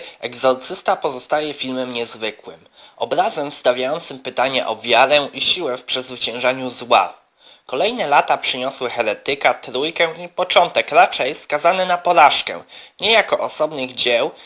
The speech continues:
ale kontynuacji mistrzowskiego obrazu. W dwa tysiące szesnastym roku podjęta została kolejna próba, będąca tym razem produkcją telewizyjną. Liczący dwa sezony serial Egzorcysta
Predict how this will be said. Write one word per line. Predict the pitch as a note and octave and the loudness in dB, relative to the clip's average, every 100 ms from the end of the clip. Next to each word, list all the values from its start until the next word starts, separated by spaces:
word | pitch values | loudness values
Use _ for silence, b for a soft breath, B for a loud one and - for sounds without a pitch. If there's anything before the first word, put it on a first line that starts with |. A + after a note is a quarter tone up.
| B | B
ale | D3+ E3+ F3 | 2 2 0
kontynuacji | - F#3 G3 F#3+ F#3 E3 - C3 | -2 -4 -4 4 6 6 0 -8
mistrzowskiego | A#2 - B2 - - C3 B2 | -8 -4 -4 -4 -2 0 2
obrazu. | B2 A2+ A2 G2+ - D2 _ _ _ _ b b b b _ | 2 4 4 4 -2 -20 _ _ _ _ b b b b _
W | A2 | 0
dwa | C#3 G#3+ | 4 4
tysiące | B3 G#3+ F#3 D3+ | 4 2 2 0
szesnastym | - C3+ - D3 - D3+ | -2 0 0 0 0 2
roku | B2 B2 C#3 | 2 2 0
podjęta | C3 C3 F3+ G#3 D#3+ | -2 2 0 0 -4
została | C#3+ E3 F#3+ F#3+ | -2 2 4 4
kolejna | G#3+ G#3+ G#3+ D#3 B2+ | 0 0 2 2 0
próba, | - C3 A#2+ B2+ D3+ B B - | -2 -4 4 6 6 B B -6
będąca | E3+ F#3+ A3+ - G3 | -4 -2 -2 2 2
tym | G3 F#3+ | 2 4
razem | F3+ F3+ F3+ | 4 4 -2
produkcją | E3+ D#3+ D#3 - D3+ D3 | -2 -2 -2 -6 -6 -6
telewizyjną. | - C3+ C3 B2+ A#2 G#2+ F#2 G#1+ G1+ - _ _ _ _ _ - _ _ - | 0 0 0 -2 -4 -4 -4 -12 -16 -20 _ _ _ _ _ -20 _ _ -8
Liczący | B2+ - F3 - D3 | -2 0 -2 -6 -10
dwa | A#2+ D#3+ | 4 4
sezony | G3 D#3+ C3+ C3+ A2 | 4 -2 0 0 -2
serial | - B2+ B2+ A2 | -6 -2 0 2
Egzorcysta | - A#2 A2+ A2+ - F#3 - B2 C3+ | 0 -4 -4 -4 -6 -8 -2 2 2